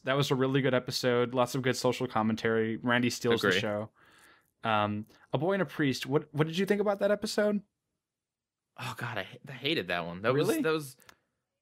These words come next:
Speaker 2: that
Speaker 1: I
Speaker 2: was
Speaker 1: thought it
Speaker 2: so
Speaker 1: was pretty
Speaker 2: boring.
Speaker 1: funny. I loved <laughs> Randy and, like, all the adults joking at the church too.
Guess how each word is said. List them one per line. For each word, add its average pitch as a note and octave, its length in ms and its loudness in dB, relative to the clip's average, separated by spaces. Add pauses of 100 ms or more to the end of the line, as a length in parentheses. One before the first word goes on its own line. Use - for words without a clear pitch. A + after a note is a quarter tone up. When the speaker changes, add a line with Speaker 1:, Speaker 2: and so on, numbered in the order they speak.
(300)
Speaker 2:
that E3 80 -2
Speaker 1:
I - 40 2
Speaker 2:
was G3 100 4
Speaker 1:
thought A#3 40 4
it A3 40 4
Speaker 2:
so G#3+ 80 8
Speaker 1:
was F#3+ 40 4
pretty E3+ 220 4
Speaker 2:
boring. F#3+ 160 6
Speaker 1:
funny. B2 280 2
I C3 120 2
loved D3+ 340 0 (400)
<laughs> - 420 -12
Randy C#3+ 360 2
and, C#3 100 2
like, B2+ 140 2
all C3 100 2
the C3 140 0
adults A#2 500 -2 (140)
joking B2+ 400 2
at A2+ 80 -2
the A#2 80 -2
church - 380 0
too. A2 300 0